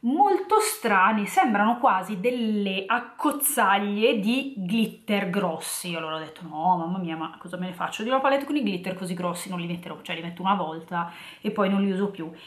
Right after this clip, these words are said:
Invece poi ho visto gli swatch in rete, fondamentalmente i colori che ho usato di meno sono questi qua, che sono dei veri glitter pressati, questi due, questo rosso e questo che è un pochino più,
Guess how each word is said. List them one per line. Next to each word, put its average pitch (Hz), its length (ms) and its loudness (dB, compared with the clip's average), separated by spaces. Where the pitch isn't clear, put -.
Invece 330 360 0
poi 190 240 2
ho 180 60 2
visto 254 260 0
gli 175 120 -2
swatch 170 480 -2
in 175 160 -6
rete, 180 480 -4
fondamentalmente 220 1000 2
i 180 120 -4
colori 214 380 4
che 196 80 -4
ho 185 60 2
usato 190 360 0
di 196 220 4
meno 214 500 6
sono 196 280 -4
questi 180 280 -8
qua, 196 180 2
che 202 120 -4
sono 185 220 -6
dei 175 160 -2
veri 202 360 4
glitter 180 420 -6
pressati, 185 680 -6
questi - 300 -12
due, 170 160 -10
questo - 280 -12
rosso - 500 -12
e 180 120 -12
questo 175 460 -10
che 170 100 -10
è - 20 -6
un 170 140 -8
pochino 180 460 -8
più, 175 460 -4